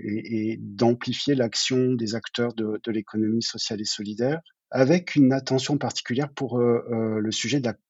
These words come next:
coopération ? Est-ce que, euh, est-ce que je l'ai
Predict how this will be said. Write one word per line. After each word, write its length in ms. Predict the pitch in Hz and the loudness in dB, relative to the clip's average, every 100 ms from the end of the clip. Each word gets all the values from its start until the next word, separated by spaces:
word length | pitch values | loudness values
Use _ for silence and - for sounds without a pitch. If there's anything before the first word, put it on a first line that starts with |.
| _ | _
coopération ? 760 | - 135 131 127 117 - 110 - - - | 4 4 6 4 4 0 -4 -8 -14 -8
Est-ce 140 | - | -6
que, 100 | - | -2
euh, 500 | 123 123 117 117 117 - - | 2 4 4 2 0 -4 -12
est-ce 160 | - | -10
que 80 | - | -4
je 140 | 107 | 0
l'ai 120 | 117 | 2